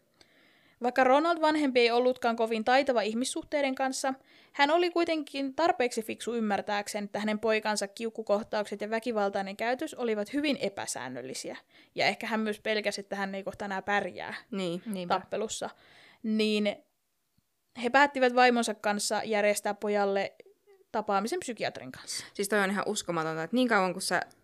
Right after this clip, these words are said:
Speaker 2: niinku, että sä voit kiusata pienempää
Speaker 3: Mhm.
Speaker 1: Jep.
Speaker 2: ja hakata sitä ja niinku olla ihan hirveä, mut sitten kun se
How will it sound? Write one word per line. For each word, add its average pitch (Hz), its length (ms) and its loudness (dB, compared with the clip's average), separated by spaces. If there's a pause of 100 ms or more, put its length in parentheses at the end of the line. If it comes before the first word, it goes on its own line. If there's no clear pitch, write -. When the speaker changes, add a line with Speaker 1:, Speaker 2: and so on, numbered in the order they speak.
Speaker 2:
niinku, 175 300 -2
että 175 180 0
sä 190 100 -2
voit 180 140 0
kiusata 185 420 -2
pienempää 147 600 0
Speaker 3:
Mhm. 247 260 0
Speaker 1:
Jep. 226 220 4
Speaker 2:
ja 196 60 -6
hakata 180 360 0
sitä 156 340 0
ja 160 280 0
niinku 160 440 -6 (600)
olla 202 260 4
ihan 190 220 -4
hirveä, 151 460 0 (120)
mut 208 140 -4
sitten 220 240 -2
kun - 80 -4
se 185 200 2